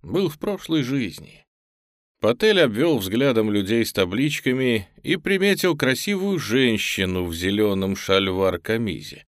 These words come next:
с многослойным платком, который не скрывал ее горделивой осанки. Шальвар-камиз — традиционная одежда в Южной Азии,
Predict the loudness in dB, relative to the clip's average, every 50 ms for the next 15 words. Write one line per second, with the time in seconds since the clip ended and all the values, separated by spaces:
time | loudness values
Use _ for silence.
0 | _ _ _ _ _ _ -12 -8 -4 -2 0 2 0 0 0 0 0 0 0 0
1 | 0 -2 -2 -2 -2 -2 -2 -2 -4 -2 0 2 2 4 2 0 -2 -2 -4 -2
2 | 0 0 0 2 2 2 2 2 0 -2 -4 -4 -2 0 0 2 2 2 2 2
3 | 2 0 0 0 0 0 0 0 -2 -2 -2 0 0 0 0 0 0 0 0 0
4 | 0 -2 -2 -2 -2 -4 -4 -8 -12 -16 -20 -20 -20 _ _ _ _ _ _ _
5 | _ _ _ _ _ -6 0 2 2 2 2 4 2 2 2 2 0 -2 -2 -2
6 | -2 -6 -10 -10 -8 -6 -6 -6 -4 -6 -10 -8 -6 -6 -6 -4 -2 0 0 0
7 | 0 0 -2 -4 -4 -4 -4 -6 -8 -6 -8 -10 -10 -10 -10 -8 -8 -6 -2 2
8 | 2 4 4 4 2 2 -6 -12 -12 -14 -16